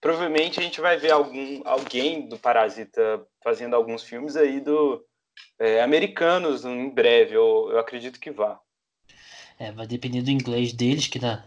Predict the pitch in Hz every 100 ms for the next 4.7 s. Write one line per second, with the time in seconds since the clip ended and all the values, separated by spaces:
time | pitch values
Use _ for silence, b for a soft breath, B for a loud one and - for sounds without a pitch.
0 | - 117 113 120 - 127 123 - 120 120
1 | 123 123 123 123 123 120 120 117 - 131
2 | 131 123 120 120 120 120 120 147 165 -
3 | 127 139 151 147 147 139 127 - - 131
4 | - 120 160 - 127 123